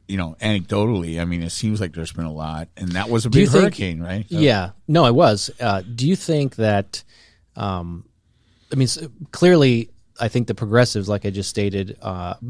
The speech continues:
Speaker 2: are making climate change a political issue. And, and examples like hurricanes, right? The number of hurricanes and storms and things that we have, whether or not it's increased and they're trying to tie it to climate change. Are,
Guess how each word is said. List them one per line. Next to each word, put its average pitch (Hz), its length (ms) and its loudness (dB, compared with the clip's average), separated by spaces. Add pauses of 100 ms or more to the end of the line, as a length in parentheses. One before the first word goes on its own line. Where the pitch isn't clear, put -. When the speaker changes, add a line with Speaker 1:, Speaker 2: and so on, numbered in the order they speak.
(300)
Speaker 2:
are 117 120 0
making 110 460 0
climate 107 360 -2
change 104 280 -4
a 101 100 -2
political 104 460 -6
issue. 107 400 -2
And, 117 160 0
and 127 120 2
examples 165 400 2
like 117 160 2
hurricanes, 98 440 -4
right? 104 160 -2
The 110 80 -6
number 131 400 2
of 117 220 0 (480)
hurricanes 120 640 2
and 113 120 -2
storms 107 460 -2
and 104 120 -2
things 110 200 0
that 107 100 -8
we 104 100 -4
have, 101 260 0
whether 107 200 0
or 104 40 -2
not 104 180 0
it's - 180 -6
increased 104 720 -4
and 101 160 -4
they're 98 80 -4
trying 101 240 -4
to 98 60 -6
tie 101 240 -2
it 98 160 -2
to 101 220 -4
climate 101 360 -4
change. 101 420 -6 (460)
Are, 131 100 4